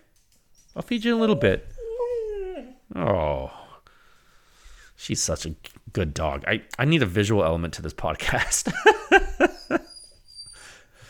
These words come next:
All right. Okay, I, okay, now the dog's freaking out. I'll be back. Okay, sorry about that. <laughs> Guys, I'm back.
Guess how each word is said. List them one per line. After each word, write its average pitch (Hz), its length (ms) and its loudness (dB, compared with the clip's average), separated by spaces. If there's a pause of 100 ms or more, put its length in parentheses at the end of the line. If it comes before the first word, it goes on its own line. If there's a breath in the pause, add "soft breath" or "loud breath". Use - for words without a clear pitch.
(300 soft breath)
All 104 120 0
right. 76 180 0 (680)
Okay, 139 360 8
I, 185 220 10 (160)
okay, 127 240 6
now 135 200 10
the 180 100 4
dog's 156 260 10
freaking 131 260 6
out. 87 200 4 (260)
I'll 110 140 8
be 92 100 -2
back. 82 380 0 (1200 soft breath)
Okay, 131 280 4
sorry 135 260 8
about 107 240 6
that. - 460 2
<laughs> - 0 -
Guys, 113 260 4
I'm 123 180 10
back. 110 380 8